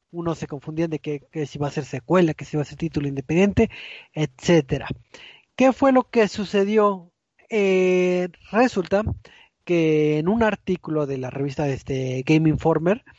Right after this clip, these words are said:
eh, eh, se está haciendo la cobertura de, bueno, se hizo la cobertura de, de este evento de, enfocado en el Play cinco, que si bien recordarán, pues también uno de sus anuncios fue este título.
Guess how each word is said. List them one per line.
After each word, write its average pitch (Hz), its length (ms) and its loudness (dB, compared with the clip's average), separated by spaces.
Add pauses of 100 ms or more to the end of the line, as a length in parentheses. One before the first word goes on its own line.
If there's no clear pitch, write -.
(540)
eh, 175 920 2 (440)
eh, 175 200 2
se 180 140 -2
está 208 200 2
haciendo 214 320 0
la 180 120 2
cobertura 165 580 -4
de, 139 560 -8 (180)
bueno, 143 220 -6
se 131 100 -8
hizo 156 120 -6
la 156 100 0
cobertura 160 480 -2
de, 135 220 -6 (560)
de 143 580 -2
este 190 200 2
evento 160 320 2
de, 147 100 2 (340)
enfocado 160 460 0
en 151 100 -2
el 139 40 -10
Play 170 220 2
cinco, 185 460 -2 (260)
que 196 180 2
si 170 120 -8
bien 156 180 -2
recordarán, 147 380 -2
pues - 120 -18
también 147 360 -4 (240)
uno 160 160 2
de 151 60 2
sus - 160 -8
anuncios 151 400 -4
fue 156 140 2
este 143 180 0
título. - 440 -4